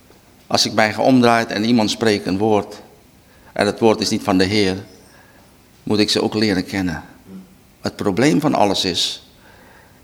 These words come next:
dat sommige mensen wel de woorden van de Heer spreken, maar zelf gewoon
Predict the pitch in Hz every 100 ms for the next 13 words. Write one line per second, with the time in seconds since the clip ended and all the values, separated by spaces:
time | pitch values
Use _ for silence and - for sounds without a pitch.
0 | _ - - 123 113 117 110 107 98 131
1 | 143 110 92 95 127 143 123 107 98 113
2 | 127 104 - 120 107 - 107 117 _ _
3 | _ _ _ - - - _ - 107 -
4 | 139 123 - 107 107 98 -